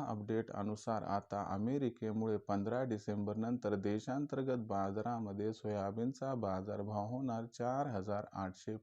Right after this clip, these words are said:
पार. पण अमेरिकेत असं काय घडलंय की ज्यामुळे आता पंधरा डिसेंबर नंतर देशांतर्गत बाजारामध्ये सोयाबीनचा बाजारभाव होणार चार हजार आठशे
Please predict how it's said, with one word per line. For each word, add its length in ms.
पार. 120
पण 140
अमेरिकेत 720
असं 260
काय 320
घडलंय 340
की 180
ज्यामुळे 520
आता 260
पंधरा 440
डिसेंबर 520
नंतर 400
देशांतर्गत 840
बाजारामध्ये 800
सोयाबीनचा 760
बाजारभाव 680
होणार 380
चार 300
हजार 340
आठशे 380